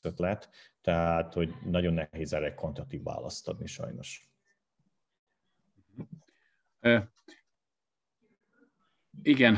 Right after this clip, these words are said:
Speaker 2: a tudomány kiszervezés az akadémiai szférán kívülre, ahol már nem feltétlenül a tudományos elvárások, a gazdasági logika érvényesül, nem fogja el felülírni a tudomány belső mechanizmusát, lényegét,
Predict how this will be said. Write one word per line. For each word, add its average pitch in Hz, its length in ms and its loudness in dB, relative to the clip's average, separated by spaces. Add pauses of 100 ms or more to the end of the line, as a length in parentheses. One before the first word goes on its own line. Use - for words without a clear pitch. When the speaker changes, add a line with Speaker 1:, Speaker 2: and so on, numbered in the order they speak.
(120)
Speaker 2:
a 123 40 -2
tudomány 185 340 6
kiszervezés 131 460 2
az 117 100 2
akadémiai 123 360 2
szférán 113 360 2
kívülre, 127 380 2
ahol 110 180 2
már 107 120 4
nem 127 160 2
feltétlenül 110 360 0
a - 20 -12
tudományos 113 340 0
elvárások, 110 440 0
a 104 60 0
gazdasági 110 440 2
logika 113 280 2
érvényesül, 110 520 2
nem 151 180 4
fogja 117 260 2
el 104 80 2
felülírni 113 380 2
a 104 60 4
tudomány 110 400 2
belső 107 400 2
mechanizmusát, 101 680 0
lényegét, 98 640 2